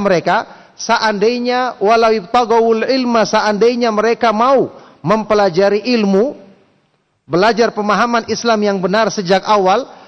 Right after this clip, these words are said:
lamana'ahum min dzalik, maka niscaya dengan izin Allah ilmu akan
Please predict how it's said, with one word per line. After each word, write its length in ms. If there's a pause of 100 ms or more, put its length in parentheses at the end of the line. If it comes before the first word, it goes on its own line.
(180)
lamana'ahum 880
min 320
dzalik, 400
maka 480
niscaya 540
dengan 320
izin 320
Allah 420 (400)
ilmu 400
akan 580